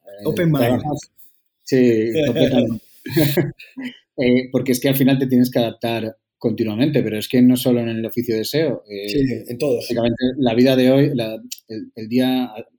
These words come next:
Speaker 1: el día de hoy, el, la vida es muy trepidante. O sea, vamos, un nuevo update,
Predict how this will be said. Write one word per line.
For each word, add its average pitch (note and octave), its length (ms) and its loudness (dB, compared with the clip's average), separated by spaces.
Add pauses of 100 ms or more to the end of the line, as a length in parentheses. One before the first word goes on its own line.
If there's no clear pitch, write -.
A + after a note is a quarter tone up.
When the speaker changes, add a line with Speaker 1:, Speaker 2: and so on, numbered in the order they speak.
Speaker 1:
el A2 120 -12
día B2 100 -2
de B2+ 140 2
hoy, C#3+ 200 0 (1200)
el, G#2+ 300 -8
la G2 120 -12
vida G#2+ 160 -8
es A#2+ 160 -6
muy C3+ 140 2
trepidante. A2+ 640 -6
O - 40 -20
sea, - 100 -20 (680)
vamos, A2 340 -12 (340)
un A#2+ 120 0
nuevo C#3+ 220 6
update, C3+ 460 2